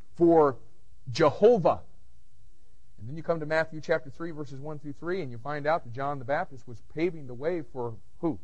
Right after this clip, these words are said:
For Jesus Christ. In Jeremiah chapter twenty-three, verses five and six, it talks about Christ and how he will be the son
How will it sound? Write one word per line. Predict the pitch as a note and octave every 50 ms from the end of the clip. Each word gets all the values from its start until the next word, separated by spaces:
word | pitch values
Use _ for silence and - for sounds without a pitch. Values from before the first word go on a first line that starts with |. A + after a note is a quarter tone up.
| - - - - - - - - - - - - - - - - -
For | G2+ F#2+
Jesus | F2+ G2 C3+ D3+ C#3 A#2+ B2+ - -
Christ. | - - E3 D#3+ C#3 A#2 - - - - - - - - - - -
In | B2 B2
Jeremiah | A2 C3 E3 F3 E3+ D#3 D#3 E3 F3 E3+ D3+ C3 B2
chapter | - E3 D#3 D#3 D#3 - C3+
twenty-three, | - - F3 F3 E3+ D#3+ - - E3 F3 F3+ F#3 D#3
verses | A#2+ B2+ C#3 - - B2 -
five | - D3+ D3+ D#3 D#3+ D#3+ D3
and | C#3+ C3+ B2+
six, | - - F#3 F3+ - - - - - - - - - -
it | D3 C#3
talks | - E3 F3+ G3 F#3+ G3 -
about | F3+ D#3+ E3+ D#3 D3 C#3 - - - - - - - - - - - - - A#2+ -
Christ | - E3 F3+ G3+ G#3 F#3+ - - - D#3
and | C#3 B2+
how | D#3 D#3 D3+
he | C#3 B2+ F3 F3+
will | D#3 D#3 D3+
be | C3 F#3 G3 F#3 E3 D3+ - - - - - - - -
the | C#3+ C#3
son | - - - F#3+ G3 G3 G3 F#3+